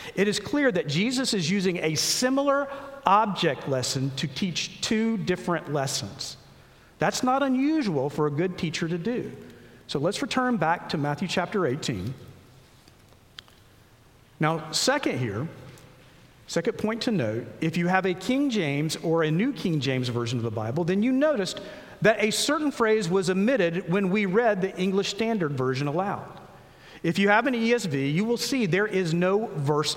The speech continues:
eleven. It skips from ten to twelve. However, verse eleven is in the footnotes of your Bible, or at least it should be, which states,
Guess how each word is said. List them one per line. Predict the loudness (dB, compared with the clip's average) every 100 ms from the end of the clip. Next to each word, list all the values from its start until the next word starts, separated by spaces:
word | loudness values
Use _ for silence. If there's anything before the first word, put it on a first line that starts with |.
| -2
eleven. | 0 0 0 -4 -6 -12 -14 -4
It | -2
skips | 2 2 2
from | -2 0 0 -6 -10 -2
ten | 0 2 0
to | -2
twelve. | 0 0 0 -4 -12 -16 -18 -20 -20 -20 0
However, | 4 6 6 4 2
verse | 0 0
eleven | 2 2 2 0
is | 0
in | 0
the | -2
footnotes | -2 -2 0 -2 0
of | -2
your | -2
Bible, | -2 -2 -2
or | -2 -2
at |
least | -2 -4 -4
it |
should | -4 -2 -2
be, | -6 -10 -18 -20 -20 -20 -20 -2
which | -2 0
states, | 0 2 2 0 -2 -4